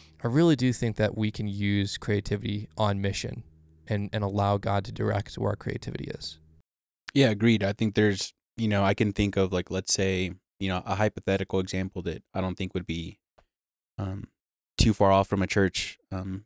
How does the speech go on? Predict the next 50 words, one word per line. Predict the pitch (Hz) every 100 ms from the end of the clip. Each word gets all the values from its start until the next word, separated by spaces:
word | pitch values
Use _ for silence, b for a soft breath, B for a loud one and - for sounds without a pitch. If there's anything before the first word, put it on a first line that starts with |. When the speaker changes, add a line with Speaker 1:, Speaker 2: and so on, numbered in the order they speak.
| -
Speaker 2:
being | 104 101
in | 98
this | 90 -
type | 101 98
of |
situation. | - - 107 104 101
But |
let's | 98 -
say | 101 95 92 92 _ _ _ _ _ _
we | - 98
have | 98 95 95 92 - _
a | 87
Christmas | - 113 - 107
event, | 107 98 98 117 _ _ -
um, | 95 92 92 90 90 92 _ -
and | 95
maybe | 95 98 98
we | 92 95
wanna | 95 92 90 90
try | - 101
to | 95
focus | 90 101 95 92 - -
on | 95 90
outreach, | 95 - 78 - -
right? | 92
And | - 95
so | -
maybe | 98 101 101 98 95 92 - _ _ _ _ _
you, | 101 101 101 101 101 98 -
I | 113
don't | 98
know, | 98 110
maybe | 95 107 110
you're | 107 107
a | 98
gardener, | 98 101 101 90
right? | 104 92
And | 92
you're, | 95 95
you're | - 92 95
into | 95 92 95
botanicals | 92 92 104 98 92 92 92 92
and | 90
flowers, | - 92 95 87
right? | 92
And | 87
so | -
you | 95
come | 98
up, | 95